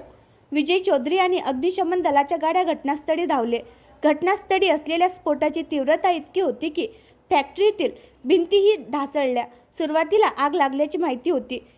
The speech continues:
त्यानंतर एका पाठोपाठ स्फोट घडले आणि त्यात काही कामगार अडकले.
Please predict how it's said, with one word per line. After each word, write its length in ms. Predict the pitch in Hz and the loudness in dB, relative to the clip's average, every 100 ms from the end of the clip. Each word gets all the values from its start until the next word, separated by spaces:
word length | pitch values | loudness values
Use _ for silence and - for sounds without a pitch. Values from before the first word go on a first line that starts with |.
| _ 302 | _ -4
त्यानंतर 420 | 311 381 415 359 | 0 0 2 0
एका 200 | 320 349 | 2 0
पाठोपाठ 580 | 349 277 359 349 233 - _ _ - | 0 0 0 0 -2 -6 _ _ -10
स्फोट 280 | - 339 | 2 2
घडले 380 | 302 339 226 247 - - | 4 0 0 -2 -2 -2
आणि 180 | 294 339 | -2 0
त्यात 200 | 359 349 - | -2 -2 -2
काही 180 | 320 311 | -2 0
कामगार 420 | 311 269 285 302 | 0 0 2 2
अडकले. 440 | 277 269 254 240 | 2 -2 -2 -4